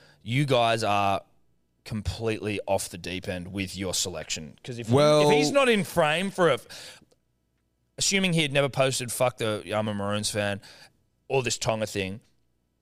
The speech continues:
Speaker 1: there is no logical reason why he's not,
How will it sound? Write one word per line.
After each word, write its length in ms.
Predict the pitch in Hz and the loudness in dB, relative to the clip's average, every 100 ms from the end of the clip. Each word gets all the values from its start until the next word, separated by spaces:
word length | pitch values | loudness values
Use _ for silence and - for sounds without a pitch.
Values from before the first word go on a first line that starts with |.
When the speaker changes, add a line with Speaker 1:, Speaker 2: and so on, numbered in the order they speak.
| _ _ _ _ _ _ - | _ _ _ _ _ _ -4
Speaker 1:
there 240 | 123 175 | 2 4
is 140 | 165 135 | 4 2
no 180 | 151 | 4
logical 500 | 165 147 143 127 139 | 4 4 2 0 -2
reason 340 | 120 120 117 113 | 0 0 0 2
why 180 | 110 98 | 2 2
he's 340 | 117 120 110 | 0 0 0
not, 240 | 110 107 | 0 -2